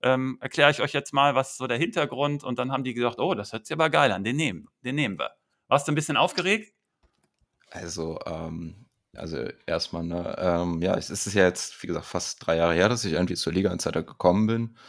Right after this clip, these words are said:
Speaker 2: Ähm, und die hatte mir damals die Möglichkeit gegeben, eben erstmal ein Praktikum da zu machen, was ich da auch damals für mein Studium brauchte und
Speaker 1: Mhm.
Speaker 2: mich dann ja auch danach übernommen. Und, äh, es hat mir einfach sehr, sehr viel geholfen, ähm, mich w-,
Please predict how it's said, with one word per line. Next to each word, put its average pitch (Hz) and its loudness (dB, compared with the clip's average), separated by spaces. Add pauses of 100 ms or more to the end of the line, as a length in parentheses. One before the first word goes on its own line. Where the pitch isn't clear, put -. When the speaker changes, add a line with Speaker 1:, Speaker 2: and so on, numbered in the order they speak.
(360)
Speaker 2:
Ähm, 87 4 (680)
und 110 4
die 110 10
hatte 107 6
mir 95 8
damals 95 8
die 98 0
Möglichkeit - 0
gegeben, 90 4
eben 92 2
erstmal 90 2
ein 80 -2
Praktikum 131 0
da 123 4
zu - -2
machen, 120 2
was - -4
ich - -4
da 87 6
auch - 2
damals 87 2
für 90 -6
mein 85 -4
Studium 110 -2
brauchte 113 -8 (380)
und 104 -2
Speaker 1:
Mhm. 95 2
Speaker 2:
mich 85 0
dann 85 -2
ja 80 -2
auch 80 -12
danach 82 -2
übernommen. 92 0 (300)
Und, 90 2
äh, 82 2 (100)
es - -6
hat 110 6
mir 104 6
einfach 90 0
sehr, 101 6
sehr 90 4
viel 90 -2
geholfen, 90 2
ähm, 85 0
mich 87 -4
w-, - -10